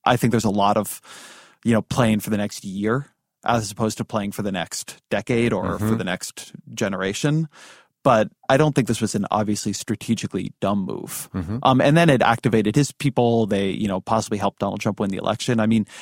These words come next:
Speaker 1: I, I think the real, uh, among the many, many horrors of the Garland thing is that it worked,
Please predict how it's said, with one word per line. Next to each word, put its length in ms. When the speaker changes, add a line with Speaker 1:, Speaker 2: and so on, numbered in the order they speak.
Speaker 1:
I, 160
I 100
think 160
the 100
real, 540
uh, 180
among 360
the 60
many, 340
many 480
horrors 480
of 80
the 80
Garland 400
thing 240
is 140
that 100
it 100
worked, 520